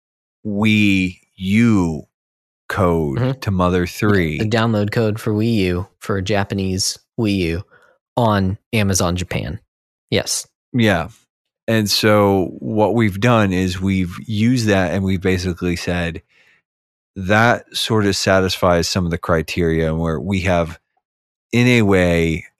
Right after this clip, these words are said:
Speaker 1: obtained legal rights to have access to this material." And so
Speaker 2: Mm-hmm.
Speaker 1: now,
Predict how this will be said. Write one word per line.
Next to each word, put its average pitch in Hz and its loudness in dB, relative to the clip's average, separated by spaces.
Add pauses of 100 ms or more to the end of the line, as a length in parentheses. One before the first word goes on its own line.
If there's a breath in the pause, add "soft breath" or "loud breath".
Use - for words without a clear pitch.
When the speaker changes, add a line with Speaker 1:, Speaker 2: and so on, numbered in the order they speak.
Speaker 1:
obtained 104 -2
legal 104 2
rights 90 2
to 90 -2
have 85 0
access 85 -2
to 87 -6
this 82 -6
material." 76 -8 (500)
And 95 -4
so 101 2
Speaker 2:
Mm-hmm. 95 0 (140)
Speaker 1:
now, 90 4